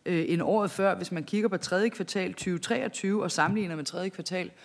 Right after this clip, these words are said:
tyve toogtyve, så er der altså flere ansatte, flere fuldtidsbeskæftigede. Så lad os få nuancerne, øh, med,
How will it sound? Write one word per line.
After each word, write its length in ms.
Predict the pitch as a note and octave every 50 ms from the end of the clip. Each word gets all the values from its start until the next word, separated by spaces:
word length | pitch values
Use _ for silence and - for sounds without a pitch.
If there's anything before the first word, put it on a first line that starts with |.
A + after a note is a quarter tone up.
| - - - _ _
tyve 260 | - - F#3+ F3+ E3
toogtyve, 640 | - - A3+ A#3 G3+ F#3+ - - - D#3 D#3+ F3+ F#3+ F#3+ - - - -
så 160 | - - G#3
er 60 | G#3
der 60 | A3+
altså 220 | A3 F#3+ E3 - D#3
flere 420 | - - - F#3+ G#3 B3 C4+ -
ansatte, 500 | - D3+ D3+ C#3 - - D3 C#3 C3+ C#3 C3+ - - _ _ _ _
flere 420 | - - - G#3 A3 B3+ C#4+ C#4
fuldtidsbeskæftigede. 1120 | - - F3+ E3+ - - E3+ D3+ - - - - - - A2 C3+ - - - - - - - - - - - - -
Så 220 | - - - E3 -
lad 200 | - F3 G3+ G3+
os 120 | G3 G3 -
få 180 | - G#3 G3
nuancerne, 800 | F#3+ - F#3+ F#3 F#3+ F3+ F#3+ A#3+ C#4 C4+ - C4+ A#3 A3 F#3 D3 - _ _ -
øh, 200 | D#3+ D#3 C#3 C3+
med, 380 | C#3 D3+ E3+ G3+ B3+ D4 D4